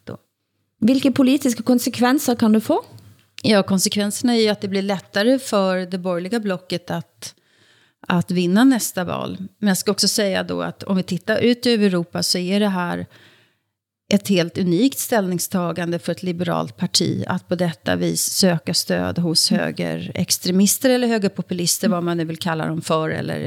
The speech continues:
Speaker 1: yt-, ytterhögern. Eh, i alla andra länder så, så håller man kvar vid sina liberala rötter och Sverige gör någonting eget. Sverige är ett ganska intressant politiskt land just nu faktiskt. Det svänger rätt mycket,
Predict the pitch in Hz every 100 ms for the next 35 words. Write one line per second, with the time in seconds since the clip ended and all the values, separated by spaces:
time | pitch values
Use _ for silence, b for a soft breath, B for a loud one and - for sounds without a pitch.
0 | - - _ - 196 - 170 170 156 -
1 | - - B B B B B B B -
2 | 190 180 175 214 214 220 190 196 170 170
3 | 170 165 190 180 170 - - 185 175 170
4 | 175 175 185 175 175 - 180 254 269 247
5 | 196 175 170 170 160 - - - - -
6 | - 175 - 175 170 170 170 160 170 170
7 | 190 180 180 196 - - 185 269 240 185
8 | 165 - 170 180 - - 269 285 - 180
9 | 165 - - - 151 - 160 - - -
10 | 127 - - - 202 208 202 196 202 233
11 | 208 165 156 202 185 - _ -